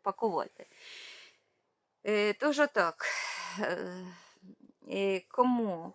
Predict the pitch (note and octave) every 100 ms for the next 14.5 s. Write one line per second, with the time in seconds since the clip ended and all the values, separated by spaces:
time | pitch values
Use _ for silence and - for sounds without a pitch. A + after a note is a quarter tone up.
0 | - A#3 A#3 G#3+ F3+ F3 F#3 F3+ F3 -
1 | F3+ - F#3 A#3 A3+ G#3 - E3 F#3 -
2 | G3+ F#3+ E3 - F3 F3+ D#3+ F3 - F#3
3 | - D#4 F4 - - - - G3+ F3+ F#3
4 | - F#3+ F3+ E3+ F3 F3 F#3 A#3+ C#4+ E4+
5 | F4 _ - - - - _ _ G3+ G3
6 | - A3+ G#3+ G#3 F#3+ F3 F3 - - -
7 | - - _ _ _ _ _ _ _ _
8 | _ _ _ _ _ - G#3 F#3 G3 F3+
9 | F#3+ _ _ _ _ _ _ _ A3 G#3+
10 | G3 A3+ - A#3+ G#3 - - C#4 B3+ E4
11 | F4 F4+ _ _ - - - _ _ _
12 | _ _ _ _ _ _ _ _ _ _
13 | _ _ _ _ - G#3 A3 A3 G#3+ G3+
14 | G3 G3+ G3 G3